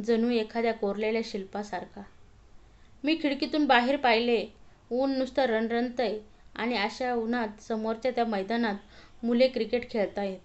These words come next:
त्यातील तो उंच मुलगा ॲटीत बॅट धरून उभा आहे. समोरच्या मुलाने चेंडू टाकला की तो तसाच तडकवण्यासाठी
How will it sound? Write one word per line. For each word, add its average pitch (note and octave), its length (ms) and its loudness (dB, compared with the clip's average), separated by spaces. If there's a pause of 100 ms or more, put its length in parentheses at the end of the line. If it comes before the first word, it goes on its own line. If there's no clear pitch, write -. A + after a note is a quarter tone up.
(880)
त्यातील A#3+ 360 2
तो C4 80 6
उंच A#3+ 300 2
मुलगा A#3+ 340 2
ॲटीत A3 340 2
बॅट A3+ 320 0
धरून A#3+ 220 0
उभा G#3+ 220 -2
आहे. G#3 280 -6 (800)
समोरच्या B3+ 380 2
मुलाने B3+ 400 0
चेंडू B3 300 2
टाकला B3 340 2
की B3 160 -4
तो B3 120 -2 (120)
तसाच B3 360 -4
तडकवण्यासाठी A#3 920 -2